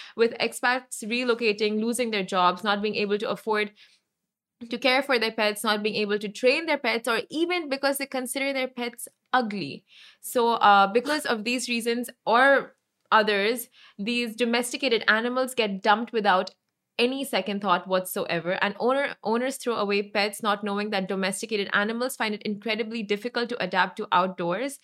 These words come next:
and many don't even end up surviving the change of environment. They get hit, um, get into road accidents, get into fights with stray animals. It's, uh,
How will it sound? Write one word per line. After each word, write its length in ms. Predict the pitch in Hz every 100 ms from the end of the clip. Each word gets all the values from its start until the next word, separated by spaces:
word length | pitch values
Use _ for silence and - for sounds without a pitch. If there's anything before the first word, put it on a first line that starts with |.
| - - -
and 280 | - 226 220
many 280 | 240 254 285
don't 260 | 240 240 240
even 220 | 240 226
end 200 | 214 208
up 120 | 214
surviving 640 | - 214 190 185 196 214 208
the 80 |
change 340 | 202 - 185 190
of 100 | 196
environment. 680 | 185 185 185 190 208 220 214
They 80 | 190
get 180 | 170 170
hit, 280 | 190 -
um, 440 | 180 175 170 - -
get 120 | 208
into 220 | 214 208
road 180 | 202 247
accidents, 600 | 233 240 - 233 226 226
get 100 | 208
into 160 | 196 202
fights 300 | 202 202 202
with 120 | 202
stray 260 | - - 247
animals. 640 | 226 220 214 208 214 214 - - - -
It's, 320 | - 214 -
uh, 300 | - 190 175